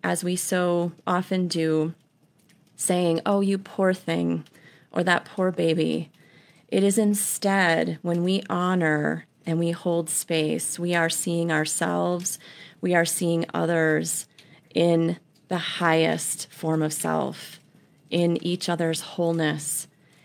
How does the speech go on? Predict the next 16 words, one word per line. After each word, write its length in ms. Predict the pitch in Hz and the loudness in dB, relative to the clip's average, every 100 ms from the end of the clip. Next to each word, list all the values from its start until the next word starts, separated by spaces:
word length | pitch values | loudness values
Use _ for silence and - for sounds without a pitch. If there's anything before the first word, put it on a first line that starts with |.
| _ | _
And 180 | 175 175 | 0 4
we 120 | 185 | 2
hold 440 | 185 - 202 196 196 | 0 -2 0 2 2
that 200 | 180 - | 0 2
vision 580 | 165 175 185 185 190 202 | 2 2 2 0 2 0
and 240 | 160 160 | 0 -2
feeling 560 | - 175 180 180 180 180 | -2 -2 0 0 0 0
and 280 | 156 156 160 | 0 -2 0
wish 340 | 175 185 - - | 0 0 -2 -2
and 140 | 160 | -2
intention, 720 | 160 160 - 165 170 170 170 | -2 -4 -4 -4 -2 -4 -2
because 340 | 165 175 - 160 | -4 -4 -6 -6
it's 160 | 156 - | -6 -4
all 200 | 165 165 | -2 -2
about 220 | 170 165 | 0 0
intention, 800 | 160 160 165 165 - 160 160 160 | 0 -4 -4 -4 -2 -2 -2 -4